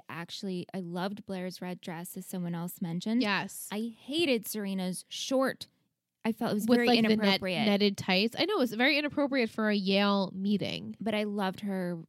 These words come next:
Speaker 1: moto jacket.
Speaker 2: Same. I love that on her. Um, I did like Agnes's vest in the first scene. It had, like, all this, like, studs on it, and she wore it with, like,
Speaker 1: Yeah.
Speaker 2: the leggings. I really liked that outfit on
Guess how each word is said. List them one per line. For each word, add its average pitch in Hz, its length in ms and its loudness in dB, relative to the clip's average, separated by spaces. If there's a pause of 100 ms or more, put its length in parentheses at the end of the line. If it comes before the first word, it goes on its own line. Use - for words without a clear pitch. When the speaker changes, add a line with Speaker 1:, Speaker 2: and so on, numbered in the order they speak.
(120)
Speaker 1:
moto 175 840 -2
jacket. - 520 -12
Speaker 2:
Same. 175 680 -2
I 185 120 -2
love 185 380 -2
that 180 180 -4
on 185 240 -6
her. 196 380 -6 (360)
Um, 214 360 2
I 226 120 2
did 233 240 0
like 240 360 2
Agnes's 214 640 0
vest 185 640 -4
in 220 100 -6
the 226 80 -2
first 233 380 -2
scene. 247 280 -2
It 220 60 -2
had, 202 140 -2
like, 190 160 -4
all 190 100 -2
this, 196 220 -4
like, 185 200 -4
studs 190 600 -2
on 196 320 0
it, 190 280 2
and 185 160 -6
she - 200 -8
wore 185 180 0
it 160 60 -4
with, 185 200 -4
like, 170 160 -2
Speaker 1:
Yeah. 262 100 -8
Speaker 2:
the 170 60 -2
leggings. 196 640 0
I - 60 -2
really 196 260 2
liked 180 340 0
that 170 220 2
outfit 180 340 -2
on 175 220 -4